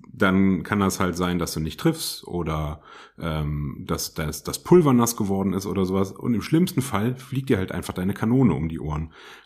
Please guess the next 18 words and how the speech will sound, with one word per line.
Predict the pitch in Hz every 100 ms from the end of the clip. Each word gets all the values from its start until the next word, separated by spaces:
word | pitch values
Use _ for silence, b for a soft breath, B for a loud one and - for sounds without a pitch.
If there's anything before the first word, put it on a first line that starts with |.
| B
Und | - 95 92 87
<laughs> | 131 131
dann | 175
stehst | - - 156
du | 92
da | 156 202 143
mit | 113 104
deiner | 101 95 95 98 B B B
Warband, | 98 131 - 104 131
die |
darauf | 113 92 95
ausgerichtet | 90 123 135 92 95 104
ist, | 101 110
dass | 101 -
du | 98
halt | 98
deine | 98 98
beiden, | 98 101 98 98